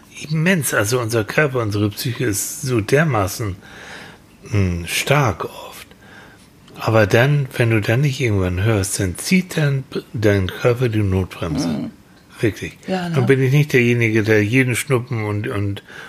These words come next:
Speaker 1: oder Stimmerkrankung, jede Krebserkrankung gleich psychologisiert und sagt, „Ah,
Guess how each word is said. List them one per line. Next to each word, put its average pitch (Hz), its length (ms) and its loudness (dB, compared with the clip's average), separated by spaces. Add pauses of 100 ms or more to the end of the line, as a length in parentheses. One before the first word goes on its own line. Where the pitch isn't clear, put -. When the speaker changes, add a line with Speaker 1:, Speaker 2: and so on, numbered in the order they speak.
(100)
Speaker 1:
oder 98 260 4
Stimmerkrankung, 104 760 0
jede 101 280 2
Krebserkrankung 110 640 -2
gleich 104 500 0
psychologisiert 98 920 0
und 87 100 -6
sagt, 82 240 -4
„Ah, 90 480 -2